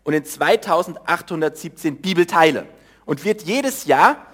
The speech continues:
wir haben hier einen Gideon-Bruder unter uns, der weiß es vielleicht sogar, zweihundert bis dreihundert Millionen Mal jährlich verkauft oder verteilt.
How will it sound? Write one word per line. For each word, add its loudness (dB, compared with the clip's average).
wir -2
haben 2
hier 0
einen -2
Gideon-Bruder -4
unter -10
uns, -12
der -4
weiß -14
es -18
vielleicht -14
sogar, -6
zweihundert 0
bis -10
dreihundert -2
Millionen -2
Mal -2
jährlich -2
verkauft -6
oder -4
verteilt. -10